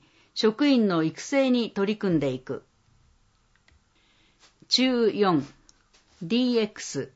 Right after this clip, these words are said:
デジタルトランスフォーメーション。デジタル技術を活用して、利便性の向上や効率化などを進め、生活や仕事など様々な分野での課題解決を図ること。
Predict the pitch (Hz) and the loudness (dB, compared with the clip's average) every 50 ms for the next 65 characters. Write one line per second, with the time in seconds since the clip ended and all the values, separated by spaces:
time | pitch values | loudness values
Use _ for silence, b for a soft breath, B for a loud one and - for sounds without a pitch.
0 | _ _ _ _ _ _ _ _ _ _ _ _ _ - 165 147 180 180 190 254 | _ _ _ _ _ _ _ _ _ _ _ _ _ -12 -8 -6 -4 -2 0 -2
1 | 277 262 - 247 247 233 226 226 226 220 208 214 233 247 254 233 - 254 214 - | -2 0 0 0 0 0 0 0 0 -2 0 2 2 2 0 -2 -4 -6 -4 -2
2 | 226 214 208 202 196 175 156 143 - 151 135 123 - - _ _ _ _ _ _ | -2 0 0 0 0 0 0 0 -2 -2 -4 -6 -8 -12 _ _ _ _ _ _
3 | _ _ _ _ _ _ _ _ _ _ _ _ _ _ _ _ _ _ _ _ | _ _ _ _ _ _ _ _ _ _ _ _ _ _ _ _ _ _ _ _
4 | _ _ _ - - 170 196 208 208 262 262 - 311 277 269 277 269 233 262 269 | _ _ _ -8 -2 0 0 2 2 0 -2 0 0 0 0 0 0 0 -2 -2
5 | 262 226 - - 196 175 160 156 - 165 165 - 240 247 233 226 214 208 202 - | -2 -2 -2 -2 0 0 0 -2 -4 -6 -6 -4 -2 0 2 2 2 2 0 -2
6 | - - 180 175 160 - b b b b b b 165 196 208 208 269 294 294 285 | -2 0 0 0 -2 -4 b b b b b b -4 -2 0 2 4 4 2 2
7 | - 294 269 262 254 254 254 - 247 233 226 226 208 226 214 208 202 196 190 185 | 2 2 2 2 2 0 -2 0 2 2 2 2 2 2 2 2 4 4 2 2
8 | 175 175 - - 240 262 277 277 277 277 - - - 254 240 247 240 208 190 165 | 0 0 -2 0 2 4 4 4 2 -2 -4 -4 0 0 2 2 2 0 0 -2
9 | 147 139 139 - 143 139 - 165 160 151 139 123 - b b b b b b b | -2 -2 -4 -6 -8 -6 -2 -2 -2 -2 -2 -6 -12 b b b b b b b
10 | - - 240 254 269 269 - 254 247 - - 240 233 220 214 - - - - - | -6 0 2 2 2 2 2 0 -2 0 0 2 4 4 4 4 2 0 -2 -2
11 | 214 226 254 262 - 269 247 233 233 226 196 170 147 139 b b b b - - | 0 0 0 0 0 0 2 2 2 2 0 0 -2 -4 b b b b -2 2
12 | 208 233 269 285 277 262 247 226 208 202 196 190 208 247 254 240 220 202 185 180 | 4 4 4 4 4 4 2 2 2 2 0 0 0 0 0 0 0 0 0 2
13 | 180 170 165 156 147 139 - - 180 180 190 240 277 277 262 - - 233 240 233 | 2 2 2 2 0 -2 -6 -4 -2 0 2 2 2 2 0 -2 0 0 0 0
14 | 233 226 220 220 - 202 190 185 185 165 156 - 196 185 165 151 143 139 139 - | 0 -2 -2 0 0 0 0 0 -2 -4 -6 -2 -2 -2 -2 -2 -6 -8 -8 -8
15 | 127 120 | -10 -10